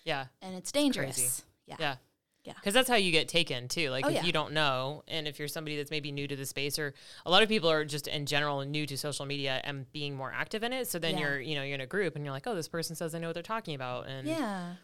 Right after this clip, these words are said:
Speaker 1: which I think I asked you in a little while too.
Speaker 2: <laughs>
Speaker 1: Um, but yeah, no, I think it's, it's such an important thing. Um, and it's just like any other tool. Like, if you invest the effort and time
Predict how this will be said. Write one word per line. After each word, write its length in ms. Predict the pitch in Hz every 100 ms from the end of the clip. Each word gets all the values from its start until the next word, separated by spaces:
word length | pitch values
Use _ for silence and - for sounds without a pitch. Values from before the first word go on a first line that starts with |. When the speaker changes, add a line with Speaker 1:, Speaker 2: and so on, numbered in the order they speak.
| _
Speaker 1:
which 160 | - 147
I 40 |
think 200 | 143 151
I 60 | 127
asked 340 | 120 131 131 131
you 140 | 131
in 100 | 131
a 160 | 135 131 -
little 160 | -
while 200 | 131 131
too. 200 | 135 156
Speaker 2:
<laughs> 220 | 165 - -
Speaker 1:
Um, 460 | 370 359 - 294 294 254 - - - - - _ _ _
but 120 | 190
yeah, 260 | 196 160 147
no, 200 | 190 180
I 100 | 170
think 200 | 160 196
it's, 460 | 202 175 - - - - - - -
it's 120 | 196
such 140 | 220
an 60 | 233
important 420 | 202 - 180 147
thing. 420 | 151 160 156 151 151
Um, 360 | 143 143 139
and 140 | - 156
it's 120 | 151
just 140 | 175
like 120 | - -
any 220 | 156 156
other 160 | 139
tool. 360 | 131 - 156 131
Like, 200 | 143 139
if 100 | 143
you 100 | 151
invest 320 | 147 143 139
the 100 | -
effort 200 | 139 -
and 140 | 98 139
time 560 | 160 143 135 131 135